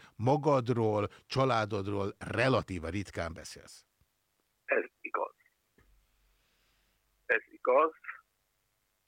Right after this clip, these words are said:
Speaker 2: Ö... Egyrészt,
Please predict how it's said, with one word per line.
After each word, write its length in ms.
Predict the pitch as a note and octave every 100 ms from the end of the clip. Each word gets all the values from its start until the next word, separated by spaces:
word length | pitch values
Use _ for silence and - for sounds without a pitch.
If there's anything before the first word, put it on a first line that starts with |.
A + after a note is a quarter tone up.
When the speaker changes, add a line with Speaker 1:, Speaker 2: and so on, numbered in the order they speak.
| _ _
Speaker 2:
Ö... 640 | - A#2 B2 A2+ A2+ B2+ C3 _ _ _ _ _ _ _ _ _ _ _ _ _ _ _ _ _ _ _ _ _ _ _ _ _ _ _ - - _ _ _ _ _ _ _ _
Egyrészt, 560 | - D3 C#3+ C3 -